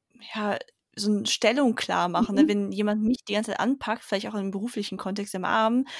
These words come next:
Speaker 1: ist das ja auch so 'n bisschen wie: "Ja, ja, du Kleine, ne? Ähm, red du mal",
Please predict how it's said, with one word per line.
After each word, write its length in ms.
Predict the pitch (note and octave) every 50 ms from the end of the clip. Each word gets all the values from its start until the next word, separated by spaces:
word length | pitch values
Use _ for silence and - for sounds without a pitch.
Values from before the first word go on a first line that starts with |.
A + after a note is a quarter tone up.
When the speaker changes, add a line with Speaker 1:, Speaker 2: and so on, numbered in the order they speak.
| - -
Speaker 1:
ist 80 | - -
das 100 | G3+ G#3
ja 100 | G#3 -
auch 40 |
so 100 | G#3 -
'n 20 | G3+
bisschen 200 | G3 G3+ G#3 G3+
wie: 60 | G3+
"Ja, 140 | G3+ G3+ G#3
ja, 160 | G#3 G3+ G3+
du 100 | F#3+ F#3+
Kleine, 460 | F#3 - - G#3+ G3+ G#3 G#3+ G#3+ G#3+ G#3+
ne? 240 | G#3 G#3+ B3 C#4 - - - - - - -
Ähm, 440 | - F3+ F#3 F#3 F#3 F3+ F#3 F3+ E3+
red 240 | - G#3+ A3 A3 -
du 60 | A3
mal", 400 | G#3 G#3 G3+ G#3 G3+ G3+ G3+ G3+